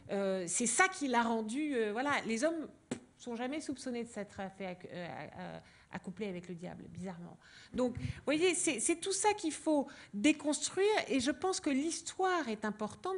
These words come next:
parce que l'histoire nous permet de comprendre la construction, et on ne peut pas déconstruire sans comprendre comment c'est construit. D'ailleurs, c'est bien la différence entre la déconstruction et la destruction.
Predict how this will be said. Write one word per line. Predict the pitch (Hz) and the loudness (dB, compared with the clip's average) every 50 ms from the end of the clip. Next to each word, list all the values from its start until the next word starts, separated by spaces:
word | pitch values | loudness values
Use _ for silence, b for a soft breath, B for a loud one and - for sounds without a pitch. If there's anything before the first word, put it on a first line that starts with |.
| 370 - | -2 -2
parce | 254 - | -2 -2
que | - - | -2 -2
l'histoire | 262 254 294 294 - - - 311 277 | -2 0 -2 -2 -2 0 0 2 2
nous | 262 247 233 | 2 0 0
permet | - 262 254 254 254 247 | 0 0 0 0 0 -2
de | 254 | -2
comprendre | - 240 220 - - 233 220 | -4 -4 -4 -2 -2 -2 -2
la | 196 185 | -2 -2
construction, | 185 - - 302 - - - - 240 - - - - 349 381 370 B B B B B B B - | -4 -4 -6 -8 -8 -6 -6 -6 -6 -4 -4 -4 -2 -2 -4 -4 B B B B B B B 2
et | 262 | 4
on | 269 294 | 4 4
ne | 311 | 4
peut | 294 - - 392 392 | 2 4 4 4 4
pas | 392 392 381 370 339 | 6 6 4 4 6
déconstruire | 240 214 208 285 294 285 - 277 277 240 - - - - 339 370 359 - | 4 2 4 4 4 4 2 0 0 0 0 -4 -4 0 0 0 0 2
sans | - - 285 | 2 2 2
comprendre | 285 - 269 254 - - 339 349 339 349 - | 2 2 0 -2 0 0 -2 -2 -2 -2 0
comment | - 277 269 277 320 339 | 2 4 4 6 4 4
c'est | - - 262 | 4 0 -2
construit. | - - 226 220 - - - - 214 190 B B B B - | 0 0 0 0 0 -2 -4 -4 -4 -4 B B B B 2
D'ailleurs, | 233 269 285 | 4 4 4
c'est | - - 262 | 4 0 2
bien | 220 277 302 302 | 2 4 6 6
la | 277 | 6
différence | 247 226 233 233 277 277 311 330 - 285 | 4 4 0 0 0 0 0 0 0 -2
entre | 254 - - - 247 | -4 0 2 4 6
la | 233 214 | 6 6
déconstruction | 190 180 185 202 302 302 302 269 240 - - - 233 - - 330 330 | 6 4 4 4 4 4 4 2 -2 0 -2 -6 -4 -2 -2 0 0
et | 320 277 | 2 4
la | 233 220 196 | 4 2 2
destruction. | 190 190 277 262 - - - 254 - - - - 262 233 | 4 4 4 4 2 0 -4 -4 -4 -4 -4 -2 -2 -4